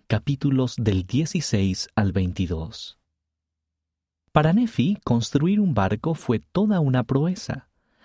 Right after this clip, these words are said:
ya que no contaba con un plano ni un catálogo para pedir materiales ni herramientas.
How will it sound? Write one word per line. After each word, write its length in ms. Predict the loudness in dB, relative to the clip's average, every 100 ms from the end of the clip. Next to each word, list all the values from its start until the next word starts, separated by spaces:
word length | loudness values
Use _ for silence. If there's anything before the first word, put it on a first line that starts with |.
| -20 _
ya 160 | 0 2
que 140 | 2
no 100 | 2
contaba 520 | 0 0 2 2 2
con 160 | 2 0
un 120 | 2
plano 520 | 2 2 2 0 -2 -4
ni 260 | 0 2 2
un 140 | 2
catálogo 640 | 0 0 2 2 0 -2 -2
para 240 | 0 2
pedir 320 | 2 2 2
materiales 760 | 0 0 0 0 0 -2 -4 -2
ni 240 | 0 2 2
herramientas. 840 | 2 0 0 -2 -6 -10 -14